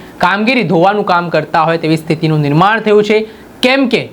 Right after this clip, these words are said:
એક વીડિયો સોશિયલ મીડિયા ઉપર વાયરલ થઈ રહ્યો છે, જે અમદાવાદના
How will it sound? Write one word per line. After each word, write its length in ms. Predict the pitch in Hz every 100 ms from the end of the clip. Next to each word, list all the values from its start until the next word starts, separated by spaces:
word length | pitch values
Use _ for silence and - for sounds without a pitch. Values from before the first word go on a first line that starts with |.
| -
એક 180 | 185 190
વીડિયો 260 | 214 254
સોશિયલ 300 | 247 220 240
મીડિયા 200 | 233 233
ઉપર 200 | 226 240
વાયરલ 340 | 220 214 233 226
થઈ 120 | 214
રહ્યો 160 | 220
છે, 280 | 214 233 240 - - -
જે 180 | 147 202
અમદાવાદના 1400 | 196 175 180 175 175 185 202 196 175 - 175 180 185